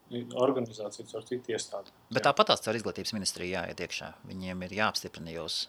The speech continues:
Speaker 1: Tas ir caur veselības.
Speaker 2: Caur
Speaker 1: Jā.
Speaker 2: veselības?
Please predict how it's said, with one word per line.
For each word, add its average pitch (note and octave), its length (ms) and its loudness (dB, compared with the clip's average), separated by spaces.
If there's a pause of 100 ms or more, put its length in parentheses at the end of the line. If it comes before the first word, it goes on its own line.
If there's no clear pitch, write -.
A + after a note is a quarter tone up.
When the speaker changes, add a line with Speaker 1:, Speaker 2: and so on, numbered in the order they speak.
Speaker 1:
Tas D#3 260 0
ir B2+ 80 4
caur B2+ 320 8
veselības. G#2+ 680 2 (560)
Speaker 2:
Caur G#2+ 180 -2
Speaker 1:
Jā. G3+ 60 0
Speaker 2:
veselības? - 480 -4